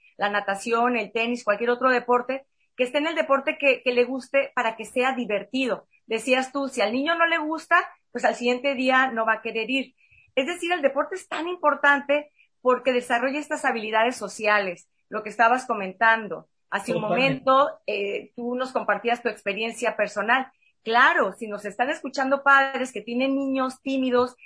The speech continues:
Speaker 1: que les cuesta trabajo relacionarse, métanlos a un deporte. Ahí van a estar con otros niños que, que tienen un interés en común, que es aprender ese deporte, divertirse en él,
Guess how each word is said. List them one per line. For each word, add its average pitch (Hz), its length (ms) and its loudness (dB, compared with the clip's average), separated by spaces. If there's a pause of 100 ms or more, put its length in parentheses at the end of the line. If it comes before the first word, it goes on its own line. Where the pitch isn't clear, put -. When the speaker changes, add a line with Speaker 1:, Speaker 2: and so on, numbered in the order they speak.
(160)
Speaker 1:
que 220 80 -2
les 208 220 -6
cuesta 262 280 -4
trabajo 226 360 2
relacionarse, 233 1120 0 (400)
métanlos 277 580 -2
a 247 80 2
un 240 80 0
deporte. 196 420 -2
Ahí 196 80 0
van 269 140 2
a 320 40 0
estar 320 200 0
con 311 160 2
otros 294 340 2
niños 285 460 -2 (320)
que, 226 460 2
que 226 80 -2
tienen 247 560 0
un 247 180 -2
interés 226 320 -4
en 240 140 -6
común, 226 440 -2 (220)
que 202 180 -2
es 208 140 -4
aprender 196 440 -4
ese 220 200 -8
deporte, 233 580 0
divertirse 240 880 -2 (340)
en 208 200 -2
él, 262 300 0